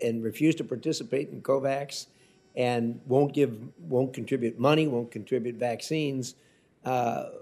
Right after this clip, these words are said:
but then covax is turning around and actually paying them, uh, for their vaccines? I,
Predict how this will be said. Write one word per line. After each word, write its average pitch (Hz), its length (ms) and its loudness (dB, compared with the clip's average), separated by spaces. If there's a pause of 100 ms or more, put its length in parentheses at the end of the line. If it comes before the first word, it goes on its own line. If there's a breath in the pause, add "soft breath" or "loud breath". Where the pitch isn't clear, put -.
(200)
but 143 300 6
then 160 340 8
covax 139 460 6
is 117 80 -8
turning 147 260 4
around 139 360 0
and 127 120 -2
actually 139 380 -4
paying 156 520 2
them, 113 360 -6 (420 soft breath)
uh, 113 240 -2
for 135 220 0
their 139 220 6
vaccines? 107 600 -4
I, 123 180 -2